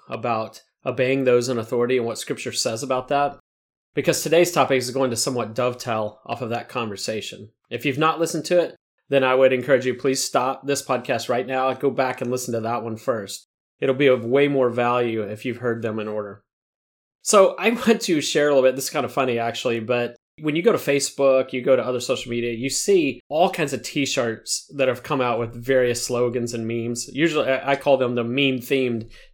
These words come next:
t-shirts. And Facebook, is, in particular, is just overrun with various t-shirts with these different memes and themes. Some are very serious in their call for blatant disobedience, such as, "I will not comply." But then you have other funny ones, like,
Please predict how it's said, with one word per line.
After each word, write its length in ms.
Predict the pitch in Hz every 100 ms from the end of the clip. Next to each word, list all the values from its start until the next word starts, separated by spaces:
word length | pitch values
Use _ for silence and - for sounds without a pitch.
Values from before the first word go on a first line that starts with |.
| -
t-shirts. 760 | 147 123 - 113 110 - - _ _
And 120 | 131 131
Facebook, 540 | 185 175 151 127 -
is, 140 | 131
in 180 | 131 151
particular, 400 | 135 131 131 127
is 180 | 117 123
just 280 | 139 - -
overrun 560 | 156 135 120 123 120 113
with 220 | 113 - -
various 520 | 127 120 120 113 110 -
t-shirts 600 | 120 110 113 113 - 120
with 160 | 113
these 240 | 120 113 110
different 340 | 120 123 101
memes 320 | 123 117 110
and 140 | 110 110
themes. 480 | 117 113 - - _ _ _ _ _ _ -
Some 200 | - 151
are 60 |
very 280 | 123 131 139
serious 520 | - - 135 151 156 - - _
in 120 | 135
their 100 | 127
call 360 | 123 - 127 127
for 420 | - 120 120 -
blatant 340 | 120 143 143 127
disobedience, 600 | 120 131 120 113 107 -
such 220 | 120 107
as, 260 | 113 110 -
"I 260 | 123 131
will 400 | 131 120 123 123
not 300 | 117 113 107
comply." 540 | - 107 - 101 - - _ _ _ _ _
But 80 | -
then 120 | 190
you 80 | 196
have 100 | 175
other 240 | 143 156 160
funny 300 | - 147 143
ones, 480 | 123 117 - - -
like, 600 | 123 123 120 117 -